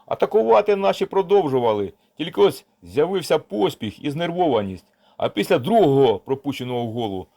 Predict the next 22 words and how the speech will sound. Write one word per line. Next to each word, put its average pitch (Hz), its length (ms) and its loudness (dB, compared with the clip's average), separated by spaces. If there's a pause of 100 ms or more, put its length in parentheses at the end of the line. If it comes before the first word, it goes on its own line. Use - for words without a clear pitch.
(120)
коли 139 340 0
Алі 143 220 2
Джасім 135 520 -2
класним 123 480 0
дальнім 127 320 0
ударом 123 340 0
влучив 127 340 -4
у 120 40 -6
ближній 127 320 -4
кут 123 200 -6
на 117 220 2
сімдесят 127 380 -4
четвертій 170 400 -2
хвилині, 101 480 -6 (360)
команді 156 440 0
Ротаня 160 460 2
вже 131 220 -2
й 160 40 -2
нічия 160 640 2
буде 139 300 -2
на 131 120 0
радість. 101 420 0